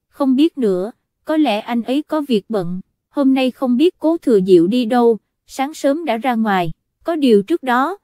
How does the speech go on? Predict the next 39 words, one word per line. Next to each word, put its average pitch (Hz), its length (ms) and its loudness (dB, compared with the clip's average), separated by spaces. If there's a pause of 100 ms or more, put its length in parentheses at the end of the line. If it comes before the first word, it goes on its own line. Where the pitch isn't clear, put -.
(240)
bọn 202 240 0
họ 202 200 -4
đã 220 180 -4
cùng 202 280 2
nhau 233 180 0
ăn 233 260 -4
sáng, 233 340 -8 (320)
trong 285 200 0
đầu 208 200 0
Diêu 240 180 0
Hữu 220 200 -4
Thiên 254 300 0
nghĩ 196 160 0
đến 254 180 -2 (100)
cảnh 214 200 -4
tượng 185 320 0
bữa 185 160 0
sáng 277 260 -10
sáng 294 300 -8
nay, 233 260 -2 (360)
sáng 269 200 -6
sớm 277 320 -4
thức - 200 -4
dậy, 190 300 -2 (360)
Cố 349 180 0
Thừa 214 280 2
Diệu 170 200 6
đã 208 160 -2
mua 269 240 0
đồ 214 180 0
ăn 226 240 -4
sáng, 247 340 -6 (320)
đương 277 220 2
nhiên 269 240 2
anh 240 200 -2
sẽ 240 180 -4
không 247 260 -2
nấu 269 140 0
ăn, 226 260 0